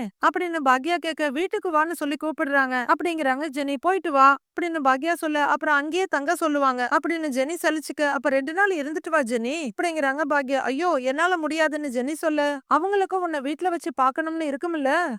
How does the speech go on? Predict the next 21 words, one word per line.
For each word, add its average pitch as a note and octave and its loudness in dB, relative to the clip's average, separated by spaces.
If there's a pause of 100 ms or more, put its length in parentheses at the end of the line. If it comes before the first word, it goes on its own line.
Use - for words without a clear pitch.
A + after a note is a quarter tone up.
அப்படின்னு D#4+ 0
பாக்யா B3+ 2
கேக்குறாங்க. C#4 -2 (160)
"போர் F4 4
அடிக்கும் E4 0
ஆன்ட்டி," D4 -2
அப்படின்னு E4 -2
ஜெனி C4 0
சொல்லிட்டு D#4+ -2
இருக்க, D4+ -2 (560)
"ஆ, E4 8 (220)
இங்க E4 -2
என்ன F#4 0
திடுக் E4 -2
திடுக்குன்னு F#4 -2
சம்பவம் E4+ 0
நடக்கலாம், D4 0
பார்த்து F4+ 6
ரசிக்கலாம்." C#4+ 2 (200)
"ஏன் E4 4
சனி?" F#4+ 0